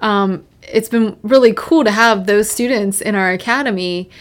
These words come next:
because they offer, they, they're models for other kids. And sometimes new, you know, new kids are folding in and they're going, "Oh, so-and-so's so good." And it's like, well,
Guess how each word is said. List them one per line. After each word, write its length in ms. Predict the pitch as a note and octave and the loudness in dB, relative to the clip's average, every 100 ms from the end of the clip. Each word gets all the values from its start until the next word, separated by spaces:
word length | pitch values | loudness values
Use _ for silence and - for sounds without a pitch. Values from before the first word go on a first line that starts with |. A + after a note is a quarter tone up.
| - _ | -20 _
because 260 | A3+ B3 G3+ | -2 0 2
they 180 | G#3 - | 0 2
offer, 420 | G3+ G#3+ - G3 | 0 0 -2 -4
they, 240 | G3+ A3 - | 2 2 2
they're 300 | G3 A3 A3 | 2 4 4
models 440 | G#3+ G#3+ D#4+ G#3 F#3+ | 4 0 0 -2 -2
for 120 | G#3+ | -2
other 220 | F3+ G3 | 0 -2
kids. 260 | G3 F4+ C#4 | 0 0 0
And 140 | A3 | 0
sometimes 420 | - F#4 D#4+ G#3+ | 2 2 2 0
new, 160 | G#3+ C#4 | 2 0
you 140 | - C4+ | 2 0
know, 60 | |
new 140 | G#3 C4+ | 2 2
kids 240 | - A3+ | 0 0
are 60 | G#3 | 0
folding 400 | - A3 G#3 A3 | 2 0 0 -2
in 160 | D#4 | -2
and 100 | A3 G3+ | 0 -2
they're 60 | |
going, 240 | G3+ G#3 A#3+ | -4 -6 -4
"Oh, 160 | E4 | -4
so-and-so's 460 | E4 D#4+ D#4 D4+ D4 | -4 -6 -6 -8 -6
so 100 | C#4 | -6
good." 200 | D4 D4 | -4 -4
And 60 | |
it's 160 | G3 F#3+ | -4 -6
like, 160 | F#3 G3 | -8 -6
well, 340 | E4 A#4+ | -6 -6